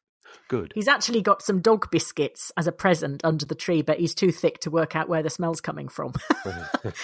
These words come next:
Speaker 2: So he just keeps walking into the room and looking a bit thoughtful and then walking off again, trying to find out where they are without thinking, "Maybe I should follow my, my, you know, trained hunting instincts and track down these elusive biscuits." <sighs> Anyway,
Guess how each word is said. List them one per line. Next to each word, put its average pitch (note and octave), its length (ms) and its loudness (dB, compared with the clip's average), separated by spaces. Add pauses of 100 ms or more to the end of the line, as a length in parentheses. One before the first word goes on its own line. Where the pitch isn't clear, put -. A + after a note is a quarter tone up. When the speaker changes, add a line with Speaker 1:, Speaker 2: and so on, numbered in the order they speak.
(140)
Speaker 2:
So A3+ 100 2
he A3 80 2
just A#3 180 0
keeps A#3+ 200 0
walking B3+ 260 2
into A3+ 120 -4 (100)
the A#3 80 2
room G3 100 4
and F#3 80 2
looking G#3 200 2
a F#3+ 40 0
bit F3+ 160 0
thoughtful G3 440 4
and D#3 100 -2
then E3+ 120 2
walking F3+ 280 4
off F#3+ 160 -2
again, C3 240 -4
trying D3+ 200 -2
to - 100 -20
find E3 260 0
out D3+ 120 -2
where D#3+ 120 2
they D3+ 120 0
are D3 300 0
without D#3+ 320 2
thinking, D3+ 380 -4 (840)
"Maybe G3 340 4 (140)
I G#3 80 4
should - 180 -10
follow B3 600 6
my, A3 320 6 (560)
my, F#3 380 0 (120)
you G3 80 -6
know, D3+ 280 -4
trained B3 400 2
hunting G#3+ 360 0
instincts E3+ 520 -6
and F3+ 100 -14
track C4+ 320 0
down A#3+ 320 4
these G3 180 -4
elusive G3 400 -6
biscuits." - 520 -12
<sighs> - 40 -20 (1400)
Anyway, C#3+ 260 -8